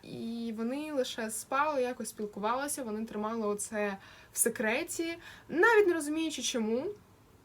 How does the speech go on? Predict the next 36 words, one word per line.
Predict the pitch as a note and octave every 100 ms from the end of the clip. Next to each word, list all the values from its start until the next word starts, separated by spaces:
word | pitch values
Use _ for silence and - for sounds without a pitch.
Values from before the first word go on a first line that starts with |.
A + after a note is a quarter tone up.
| - - - -
Потім | - - C4+ A#3
Коннелл | G#3+ A3
їй | G3
скаже, | G3 G#3 A#3 G#3
що | G#3
я | G3+
навіть | G#3 G#3
не | G3+
знав, | G3+ A3
чому | - A3 A3+
я | C#4 C4+
ховав | - A#3+ A#3+ A#3
наші | A3 A3 A3 G#3 - -
стосунки, | - A3+ C4 D#4+ D4
що | A#3+
це | A#3
було | A#3 A#3+ G#3+
дуже | G#3 A3+ A#3
дивно. | F#3+ F#3 F#3 G3+ C#4 - - - - - - - - -
І | C#4+ D#4 D#4
в |
один | A#3 C#4+ B3+
момент, | A3 B3+ E4 D#4+ -
е, | C4+ B3+ B3 A#3 - -
після | - A#3+ - A3+ G#3+
того, | G#3 A3+ A#3 A3+
як | G#3 G3+ -
Коннелл | - A3+ A3
її | G#3 G3+
дуже | G#3 G#3
сильно | - G#3 G3+ F3+
образив, | F#3+ F3+ F#3 D#4+
за | C#4+ A3
що | - G#3
Лоррейн | G3+ G#3+ G#3+ G3+
постійно, | - G#3 - A3+ A3 G3+ G3+ G3+